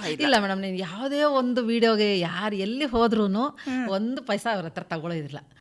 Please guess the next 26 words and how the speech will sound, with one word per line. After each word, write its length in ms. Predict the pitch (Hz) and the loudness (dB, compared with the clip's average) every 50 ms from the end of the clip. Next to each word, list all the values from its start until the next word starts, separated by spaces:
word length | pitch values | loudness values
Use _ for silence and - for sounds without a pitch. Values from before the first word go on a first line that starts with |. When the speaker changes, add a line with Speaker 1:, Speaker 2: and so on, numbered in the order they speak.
| - | -8
Speaker 2:
ನನಗೆ 200 | 202 202 202 202 | -4 -2 0 2
ಅದು 140 | 196 185 - | 2 2 4
Speaker 1:
ಇದು 100 | 277 302 | 2 2
Speaker 2:
ಇಷ್ಟ 160 | 302 285 269 | 2 2 0
Speaker 1:
ನಿಮ್ಮ 120 | 269 269 285 | 2 2 2
Speaker 2:
ಆಗೋದಿಲ್ಲ. 240 | 269 240 247 254 | 2 2 2 2
Speaker 1:
ಓನ್ 120 | 294 311 294 | 2 2 2
ಇನ್ವೆಸ್ಟ್‌ಮೆಂಟ್, 680 | 294 277 277 262 240 - - - 262 269 277 277 - 392 370 | 0 0 0 -2 -2 -4 -4 -4 -4 -4 -2 -2 -2 -2 0
ನಿಮ್ಮ 320 | 285 277 302 339 359 370 | 0 0 0 2 2 2
Speaker 2:
ಹೌದು. 140 | 370 339 - | 2 2 0
Speaker 1:
ಸ-, 260 | 311 262 202 175 - | 0 0 0 0 2
ಆತ್ಮಸಂತೋಷ. 640 | - 214 233 - - 233 226 190 214 220 - - 247 | 2 0 0 0 -2 -2 0 0 0 0 0 0 -2
Speaker 2:
ಆತ್ಮತೃಪ್ತಿಗೆ, 720 | 240 - 226 196 185 - - 190 170 170 170 - - - _ _ _ _ - | -2 0 -2 -4 -4 -6 -6 -8 -6 -6 -8 -8 -10 -16 _ _ _ _ -12
ಆತ್ಮತೃಪ್ತಿಗೆ. 800 | 160 160 170 175 - 170 156 - - 156 190 208 185 139 190 302 | -10 -6 -6 -4 -6 -6 -8 -10 -10 -6 -4 -4 -4 -4 -6 -6
Speaker 1:
ಆ, 40 | 302 | -4
ಈ 440 | 330 349 359 349 330 294 262 240 226 208 - | -2 0 0 2 0 0 -2 -4 -6 -8 -8
ಎಲ್ಲ 260 | - 247 302 349 392 381 | -6 -6 -4 -2 -2 -4
ಕಲಾವಿದರನ್ನ 800 | 370 294 262 247 269 302 302 311 302 220 247 233 233 247 233 226 | -2 -4 -2 0 0 0 0 0 -2 -4 -6 -6 -6 -4 -4 -4
ನೋಡಿದಾಗ 460 | 220 190 190 196 196 175 170 160 143 147 147 | -4 -4 -4 -6 -4 -4 -4 -4 -4 -4 -6
ನಿಮ್ಗೆ 560 | 156 160 156 147 139 143 - _ _ _ _ _ _ _ | -8 -8 -10 -10 -10 -12 -12 _ _ _ _ _ _ _
ಈಗ 180 | 185 196 175 202 | -12 -8 -4 -4
ಒಂದು 500 | 185 185 190 180 185 190 185 185 190 185 | -2 -2 -2 -2 -4 -4 -6 -6 -6 -6
ಸೀರೆಗೆ 500 | 185 - - 233 233 220 208 196 196 190 | -8 -8 -6 -4 -2 0 0 0 -2 -4
ಬಣ್ಣ 280 | 170 170 170 170 175 190 | -4 -4 -6 -4 -4 -4
ಹಚ್ಚುವಂಥವ್ರು 760 | 220 220 196 - - - 190 180 175 175 - 196 170 160 165 | -6 -6 -8 -10 -10 -8 -8 -8 -8 -10 -8 -8 -8 -8 -8
ಇರ್ಬೋದು, 600 | 156 - - - 185 151 143 151 147 143 110 - | -10 -12 -14 -12 -10 -10 -8 -6 -8 -8 -10 -10